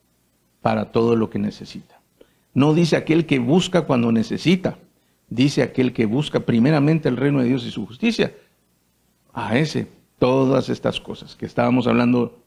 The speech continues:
eh, anteriormente, le serán añadidas. Entonces hay algo extraordinario. Y es que Dios tiene provisión ilimitada. Dios tiene provisión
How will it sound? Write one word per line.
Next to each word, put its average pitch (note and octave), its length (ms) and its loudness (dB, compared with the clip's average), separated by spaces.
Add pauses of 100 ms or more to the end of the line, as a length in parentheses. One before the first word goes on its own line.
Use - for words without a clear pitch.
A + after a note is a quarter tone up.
eh, A2 220 -2
anteriormente, A#2+ 680 0 (440)
le A#2 200 2
serán D#3 520 0 (400)
añadidas. G#2 800 -4 (280)
Entonces D3+ 460 0
hay C#3 220 -2
algo G3+ 240 2
extraordinario. C#3 760 0 (1400)
Y C#3 120 2
es D3+ 120 0
que D3 140 2
Dios D#3 320 4
tiene D#3 220 2
provisión B2+ 840 2 (160)
ilimitada. D3+ 1040 2 (400)
Dios D3 500 0
tiene D#3 220 2
provisión C3 600 0